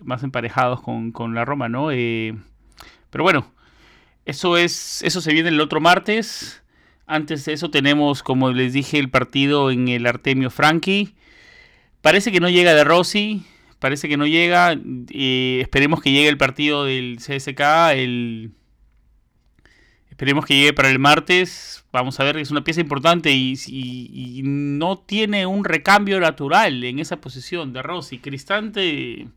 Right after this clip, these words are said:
no me parece esa, la, la de, la de, la posición de Rossi, que Cristante la llene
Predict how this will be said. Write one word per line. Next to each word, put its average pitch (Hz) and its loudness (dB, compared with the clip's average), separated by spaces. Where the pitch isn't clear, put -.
no 190 -4
me 226 -2
parece 165 2
esa, 135 -2
la, 127 -10
la 127 -10
de, 127 -12
la 50 -18
de, 50 -20
la - -20
posición 135 -12
de 156 -6
Rossi, 131 -8
que 127 -12
Cristante 151 -8
la 135 -4
llene 131 -6